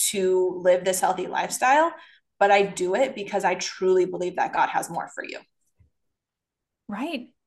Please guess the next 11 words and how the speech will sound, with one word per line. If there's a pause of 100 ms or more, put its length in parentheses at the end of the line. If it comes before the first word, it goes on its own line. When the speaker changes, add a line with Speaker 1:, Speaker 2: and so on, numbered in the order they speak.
(260)
Speaker 2:
That
is
so
important.
And
I
love
what
you
said
about